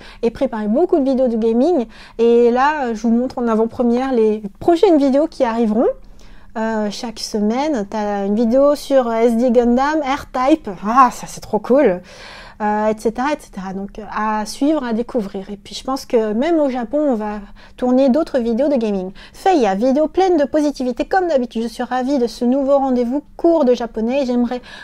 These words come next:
beaucoup connaître tes recettes simples car je souhaite changer ma façon de manger. <laughs> J'y réfléchis, hein, mais franchement, c'est tellement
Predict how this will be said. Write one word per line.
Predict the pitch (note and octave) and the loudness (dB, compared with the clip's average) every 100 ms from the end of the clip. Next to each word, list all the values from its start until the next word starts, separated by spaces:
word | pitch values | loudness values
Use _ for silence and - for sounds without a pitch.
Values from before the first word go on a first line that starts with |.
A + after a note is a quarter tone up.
| - | -2
beaucoup | E4+ G4 | 4 6
connaître | F4+ C#4 D4+ - | 4 0 0 -6
tes | - A#3+ | -6 -2
recettes | G#3+ B3 C#4 C4+ | 0 2 0 0
simples | - E4+ | -4 -4
car | - C4 | -2 -4
je | A#3 | -4
souhaite | - B3 | -2 -4
changer | - C#4 C4+ E4 E4+ - | -4 -4 -2 -2 -6 -12
ma | A3 | -10
façon | G#3+ B3 - D#4+ | -10 -8 -2 0
de | C4+ | 0
manger. | A3 B3+ D4 A#3 G3+ - - - - - | 2 2 0 -2 -4 -6 -20 -20 -20 -16
<laughs> | G#3 G#3 - - | -12 -12 -14 -6
J'y | A#3+ | 0
réfléchis, | C#4 F4+ F#4 D#4 D4+ | 2 2 2 0 0
hein, | B3 | -2
mais | G#3+ | -4
franchement, | G#3 G#3+ - B3 | -8 -8 -6 -8
c'est | - | -10
tellement | F3+ G#3 G#3 | -12 -6 -6